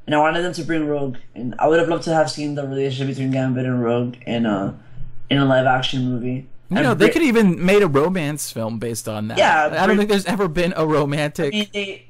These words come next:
Speaker 1: they screwed Anna Paquin out of Days of Future Past. They cut out all her scenes, so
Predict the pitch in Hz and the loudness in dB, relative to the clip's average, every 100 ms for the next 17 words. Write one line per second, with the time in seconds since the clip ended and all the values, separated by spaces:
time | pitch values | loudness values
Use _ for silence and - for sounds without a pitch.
0 | - - 185 202 - 214 226 165 190 185 | -20 -8 -6 -4 -6 -6 -4 -2 -2 -2
1 | 185 185 185 165 156 147 165 165 156 147 | 0 -2 0 -4 -4 -6 -6 -6 -8 -8
2 | 143 160 160 147 151 156 156 127 156 151 | 0 2 2 -2 -6 -2 0 0 -4 -6
3 | 135 175 170 151 - 147 135 | -12 -14 -14 -12 -8 -8 -8